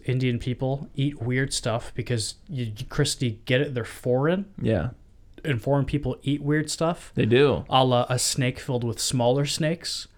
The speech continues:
Speaker 2: Mm-hmm.
Speaker 1: Uh, eyeball soup and monkey brains.
Speaker 2: Yeah.
Speaker 1: Yeah.
Speaker 2: At
Speaker 1: They shot
Speaker 2: first
Speaker 1: this goddamn movie in India, I'm pretty sure.
Speaker 2: Yeah.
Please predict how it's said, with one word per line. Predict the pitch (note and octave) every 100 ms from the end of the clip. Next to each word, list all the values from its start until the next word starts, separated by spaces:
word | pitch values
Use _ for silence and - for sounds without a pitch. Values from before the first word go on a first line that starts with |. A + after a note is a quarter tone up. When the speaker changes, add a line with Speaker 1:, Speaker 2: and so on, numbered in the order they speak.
| -
Speaker 2:
Mm-hmm. | B2 B2+ A2 B2+ - - - -
Speaker 1:
Uh, | A#2+ A2+
eyeball | C3 C#3 C3+ C3 A#2+
soup | - D3 F#3 - - - - - - - - -
and | B2 A2+
monkey | A2+ D3+ A3
brains. | G#3+ A#3+ C#4+ C#4+ -
Speaker 2:
Yeah. | G2 A1+ - - - - -
Speaker 1:
Yeah. | G#3 C#3+ - - - - - - - - - -
Speaker 2:
At | -
Speaker 1:
They | G#3
shot | A3+ - A#3
Speaker 2:
first | A#3 F3+
Speaker 1:
this | G#3+ -
goddamn | F3 F3+ D#3+ D3+ C#3+
movie | C3 B2+
in | C3+ D3 E3+
India, | C#3 C#3+ A2 G2+ G2+
I'm | A#2 A2
pretty | - A#2 G2
sure. | - G2 F#2 -
Speaker 2:
Yeah. | - -